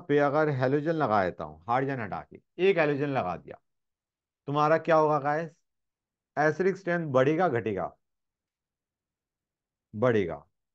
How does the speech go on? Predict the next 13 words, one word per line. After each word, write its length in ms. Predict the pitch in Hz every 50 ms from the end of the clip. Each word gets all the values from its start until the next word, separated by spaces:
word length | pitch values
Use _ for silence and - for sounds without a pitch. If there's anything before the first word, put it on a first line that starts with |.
| _ _ _ _ _ _ _ _ -
और 160 | 147 156 160
अगर 220 | 165 160 160 180 180
मैं 160 | 180 180 185 185 -
एक्स 240 | 156 160 151 - -
को 180 | - 185 180
दूर 420 | 147 120 107 123 147 170 190 214 196
करता 300 | 202 185 165 165 165 160
जाऊंगा 360 | 151 139 123 120 120 123 131
तो 140 | 131 151 151
एसिडिक 460 | 143 143 143 139 139 - 160 165 151 127
स्ट्रेंथ 280 | - 156 147 143 135
क्या 160 | - 156 143
होगा? 240 | 135 131 123 135 139